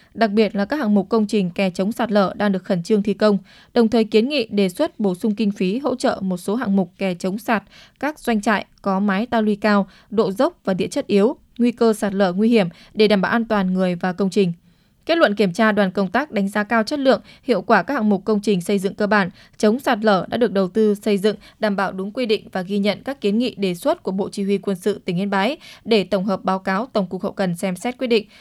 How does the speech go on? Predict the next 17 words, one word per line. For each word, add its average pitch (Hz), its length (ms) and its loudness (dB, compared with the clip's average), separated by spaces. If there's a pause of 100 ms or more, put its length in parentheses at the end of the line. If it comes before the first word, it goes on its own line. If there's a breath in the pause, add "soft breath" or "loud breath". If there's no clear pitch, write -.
(140 loud breath)
Đồng 214 200 2
thời 226 140 2
đề 208 140 2
nghị 202 260 -2
Bộ 208 180 -2
Chỉ 226 140 -4
huy 247 80 0
Quân 226 200 -2
sự 196 100 -6
tỉnh 190 240 -2
phối 233 140 -6
hợp 226 120 -2
chặt 185 160 -6
chẽ - 220 -4
với 226 140 -4
nhà 220 160 -4
thầu 190 320 -2